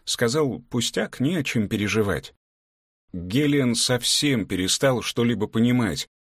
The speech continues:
а, засмотревшись на изгибы её обнажённого тела, и вовсе отвлёкся. «Я ушёл? Откуда?» «С пира, конечно», — ответила Арея. Поднявшись с кровати,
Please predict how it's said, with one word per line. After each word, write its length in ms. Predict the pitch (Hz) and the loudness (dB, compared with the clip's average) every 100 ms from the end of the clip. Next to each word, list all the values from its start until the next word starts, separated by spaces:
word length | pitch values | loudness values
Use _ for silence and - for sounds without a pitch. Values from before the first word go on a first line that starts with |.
| _ - | _ -4
а, 200 | 110 107 | 0 2
засмотревшись 800 | 113 - 139 147 190 131 117 - | 0 0 0 0 -2 0 -2 0
на 160 | 117 120 | 2 0
изгибы 400 | 113 139 131 120 | 0 -2 0 0
её 320 | 113 110 127 | 0 2 0
обнажённого 720 | 98 113 101 117 113 101 104 | 0 -2 0 0 0 0 -4
тела, 280 | - 156 117 | -4 -2 -4
и 220 | - 127 | -4 -8
вовсе 540 | 120 117 85 - 92 | -2 0 0 0 0
отвлёкся. 680 | 92 101 104 95 - 73 - _ _ _ _ _ _ | -2 -2 -2 0 0 -2 -8 _ _ _ _ _ _
«Я 360 | 85 92 101 98 | -8 -4 -2 -4
ушёл? 540 | 90 - - 147 131 - _ _ _ _ | -6 -4 0 0 -2 -8 _ _ _ _
Откуда?» 580 | - 110 - 180 110 - _ _ _ _ _ | -10 -8 -4 -2 -2 -4 _ _ _ _ _
«С 180 | - - | -2 -2
пира, 340 | - 165 196 | -2 -2 -2
конечно», — 680 | 139 127 120 104 - 82 71 _ _ _ | -2 0 0 0 -2 -6 -10 _ _ _
ответила 600 | 98 92 98 92 95 95 | -6 -2 -2 0 0 0
Арея. 360 | 98 92 65 - _ _ _ _ | 0 -2 -4 -10 _ _ _ _
Поднявшись 680 | 107 101 110 104 - 92 - - | 0 2 0 0 -2 -2 -2 -2
с 100 | - | -2
кровати, 640 | 110 107 143 - 80 | 0 0 0 -2 -6